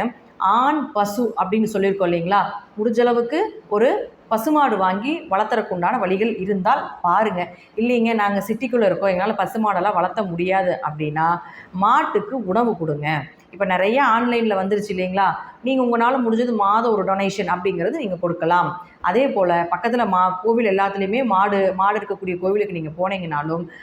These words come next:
அங்க வந்து வெல்லம், இது சார்ந்த மாடு என்னென்ன பொருட்கள் சாப்பிடுதோ, வெல்லம், வெல்லம் சாப்பிடும், அதே போல வாழைப்பழம், அகத்திக்கீரை, அதெல்லாம் என்னெல்லாம் சாப்பிடுதோ,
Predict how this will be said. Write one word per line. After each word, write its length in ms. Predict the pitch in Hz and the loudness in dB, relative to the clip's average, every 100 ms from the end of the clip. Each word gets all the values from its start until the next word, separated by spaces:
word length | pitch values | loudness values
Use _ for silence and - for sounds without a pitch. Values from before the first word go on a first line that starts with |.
| - | -6
அங்க 300 | 180 202 233 | -4 0 0
வந்து 320 | 185 165 170 175 170 - - | 0 0 0 0 -4 -14 -4
வெல்லம், 480 | 165 196 190 180 185 180 - - | 0 2 2 0 0 -4 -10 -10
இது 180 | 202 220 | -4 -2
சார்ந்த 680 | 233 214 233 247 240 240 190 | 2 2 2 2 0 0 -2
மாடு 280 | 190 214 214 | 2 2 2
என்னென்ன 240 | 190 202 | -2 -4
பொருட்கள் 420 | 202 202 - 226 - | -2 -4 0 -2 0
சாப்பிடுதோ, 340 | 185 180 180 | -2 0 0
வெல்லம், 380 | 180 175 175 175 175 | 2 0 -2 -4 -4
வெல்லம் 380 | 175 180 190 190 196 | -2 0 0 -2 0
சாப்பிடும், 400 | 175 180 175 175 - - | -2 0 -2 -4 -14 -4
அதே 200 | 185 196 | -2 0
போல 180 | 196 185 | 0 2
வாழைப்பழம், 720 | 180 190 185 180 175 180 180 - - | 4 2 2 0 0 0 -4 -12 -8
அகத்திக்கீரை, 720 | 170 214 220 - 185 175 175 180 180 - | -4 -2 -2 -4 -2 0 0 -2 -6 -4
அதெல்லாம் 300 | 185 240 254 | 0 0 0
என்னெல்லாம் 480 | 196 220 208 247 294 | 0 0 2 2 0
சாப்பிடுதோ, 420 | 214 185 175 170 | 0 -2 -2 0